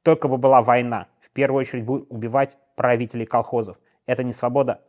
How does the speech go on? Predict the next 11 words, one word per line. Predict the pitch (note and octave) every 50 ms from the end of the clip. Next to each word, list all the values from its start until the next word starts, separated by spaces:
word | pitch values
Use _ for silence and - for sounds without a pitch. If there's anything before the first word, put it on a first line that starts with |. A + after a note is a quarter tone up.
| _
а | - G#2+
барщина». | G#2 G#2+ A#2 A2 - - - F#2 D#2+ D2 _ _ _ _ _ _ _ _ _ _ _ _ _ _ _ _ _ _ _ _ _ _ _ _ _ -
Наконец, | E3 E3+ E3 F3 F3 F3+ F3+ E3+ E3+ - - _ _ _
в | _ _
первой | - D#3+ D#3 D#3
половине | D#3 D#3 D3+ D3+ D3+ D3+ D3+ D3
тысяча | D3+ D#3+ D3 C3
девятьсот | D3 D3 C3+ - D3 -
тридцать | C#3 C#3 - -
второго | - C3 C3+ C3+
года | B2+ C3+ C3 B2+ B2+